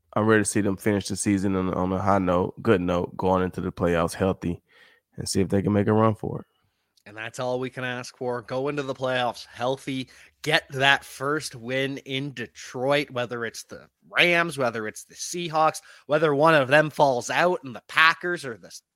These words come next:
Speaker 2: Vikings somehow make it. Whatever happens, we will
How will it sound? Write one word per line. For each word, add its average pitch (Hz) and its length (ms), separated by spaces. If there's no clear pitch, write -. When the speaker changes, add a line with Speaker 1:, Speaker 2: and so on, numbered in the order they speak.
Speaker 2:
Vikings 165 500
somehow 160 400
make 156 280
it. 170 160
Whatever 185 580
happens, 175 640
we 147 320
will 147 380